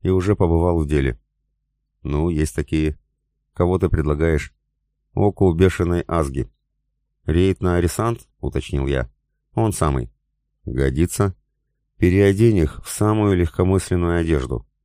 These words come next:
«Стоп, здесь переоденем». Затем я перечислял, что они должны прихватить с собой.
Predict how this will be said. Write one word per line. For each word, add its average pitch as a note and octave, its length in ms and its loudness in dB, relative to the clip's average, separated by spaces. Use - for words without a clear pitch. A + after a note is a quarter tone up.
«Стоп, - 400 -4
здесь E2 340 -2
переоденем». C#2 580 0
Затем G2 520 0
я F2 160 2
перечислял, F2+ 640 -2
что - 160 -4
они E2 160 0
должны D#2+ 320 -2
прихватить D2 440 -2
с - 40 -12
собой. C2+ 400 -2